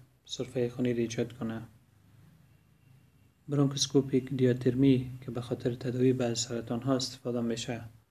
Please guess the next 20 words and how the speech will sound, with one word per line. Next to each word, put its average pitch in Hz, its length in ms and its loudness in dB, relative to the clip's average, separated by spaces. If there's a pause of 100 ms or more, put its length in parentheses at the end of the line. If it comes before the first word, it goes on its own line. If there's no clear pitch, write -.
(500)
هم 135 100 -6
می‌تونه 123 580 -4 (1160)
سرفه 120 440 -8
خونی 120 240 -4
را 120 60 -6
ایجاد 117 320 -4
کنه. 113 340 -10 (1080)
اسباب 127 360 -2
قلبی 135 400 2
سرفه 131 400 0
خونی، 123 420 0 (600)
مایترال 127 520 0
استینوز 131 760 2 (3500)
یکی 139 260 -6
از 123 140 -4
اسباب 123 400 -2
قلبی 123 560 -4
سرفه 127 380 -4
خونی 123 360 -2
است. 113 320 -4